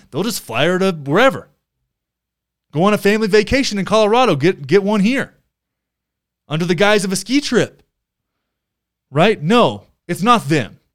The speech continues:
It's the people who struggle with resources to begin with that are gonna be punished by this. Every fucking time. Every time.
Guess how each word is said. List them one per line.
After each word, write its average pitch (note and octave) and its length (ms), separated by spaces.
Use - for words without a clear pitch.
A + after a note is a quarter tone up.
It's - 160
the F3+ 80
people A#3+ 220
who A3+ 100
struggle G3 420
with D3+ 140
resources G3 400
to - 100
begin F3 460
with A2 500
that F3 100
are F3 40
gonna F#3+ 80
be F3+ 80
punished F#3 400
by A#2+ 160
this. - 380
Every G3 540
fucking F#3 560
time. A2+ 380
Every F3+ 360
time. - 320